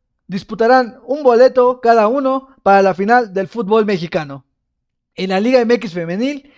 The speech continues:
ya tenemos la gran final. Tigres enfrentará a Chivas, el uno y dos en la tabla general se enfrentarán por el título de la Liga M X femenil.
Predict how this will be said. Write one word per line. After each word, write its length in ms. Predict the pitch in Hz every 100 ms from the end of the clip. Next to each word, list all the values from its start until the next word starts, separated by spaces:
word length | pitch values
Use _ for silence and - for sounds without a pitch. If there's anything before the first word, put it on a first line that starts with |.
| _
ya 100 | 220
tenemos 400 | 277 254 262 262
la 100 | 208
gran 240 | 175 170 165
final. 520 | 202 240 226 151 _ _ _ _ _ -
Tigres 520 | 277 294 254 262 - -
enfrentará 540 | 185 165 180 175 196
a 60 | 214
Chivas, 440 | - 175 135 - - _ -
el 180 | 190
uno 180 | 254 262
y 60 | 214
dos 280 | 226 254 254
en 140 | 170
la 140 | 170
tabla 240 | 214 220 208
general 440 | 185 165 208 233
se 100 | -
enfrentarán 520 | 165 165 156 185 233 226
por 140 | 196
el 120 | 165
título 440 | 214 208 220 226 220
de 80 | 170
la 120 | 156
Liga 320 | 170 214 208 190
M 120 | 170
X 240 | 165 185 -
femenil. 500 | 175 180 220 170